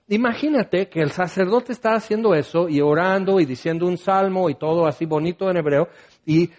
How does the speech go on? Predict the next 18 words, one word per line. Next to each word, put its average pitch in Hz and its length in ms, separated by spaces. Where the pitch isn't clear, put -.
envuelto 185 600
así 180 220
en 202 100
una 190 200
nube 180 440
de 147 120
incienso. 147 840
Y 147 120
sale 190 640
al 160 220
pueblo 190 540
y 156 140
huele 165 640
a 147 120
incienso. 160 680
Y 151 100
dice 180 540
que, 165 500